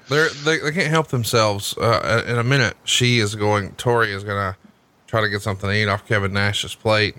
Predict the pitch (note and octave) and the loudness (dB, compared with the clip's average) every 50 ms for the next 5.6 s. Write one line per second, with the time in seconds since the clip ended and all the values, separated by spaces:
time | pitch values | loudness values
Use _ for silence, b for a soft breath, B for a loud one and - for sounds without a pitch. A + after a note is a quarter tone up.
0 | F#2+ G2 G#2+ G#2 - - F#2+ - - G2 F#2 G2+ G2+ - A2 A#2 A#2 A2+ - C#3 | -12 -8 -8 -6 -4 -4 -6 -4 -2 -4 -4 -4 -6 -6 -4 -4 -4 -2 0 -2
1 | C#3+ C#3+ A#2 A2+ A#2+ A#2+ A2+ G#2 G#2 G2 G2 F#2+ G2 F#2+ G2 G2 G2 G2 F#2 D#2+ | -2 0 -2 -2 0 0 0 0 0 0 0 0 -2 -4 -2 -2 -2 -2 -2 -4
2 | - - - - _ _ _ _ _ _ _ - - G2 G2 F#2+ F#2 F#2+ F#2 F2+ | -8 -14 -20 -20 _ _ _ _ _ _ _ -10 -6 -4 -2 -2 -2 -2 -2 -4
3 | F2 E2+ C#2+ - - - _ _ _ - _ _ _ _ _ _ _ _ - - | -4 -4 -6 -12 -18 -20 _ _ _ -20 _ _ _ _ _ _ _ _ -4 -4
4 | G2 - - F#2+ G2+ - - G2+ G2+ G2 F#2+ G2 F#2+ F#2 F#2 F#2+ G2 G2 G2 G2+ | -4 -2 0 -2 -2 -2 -2 -2 -2 -2 0 -2 -2 -2 0 0 2 2 0 -2
5 | - - F2+ G2+ G#2 G2+ F#2+ E2 G#2 - - - | -4 -6 -6 -4 -2 -2 -2 -2 -2 -4 -8 -12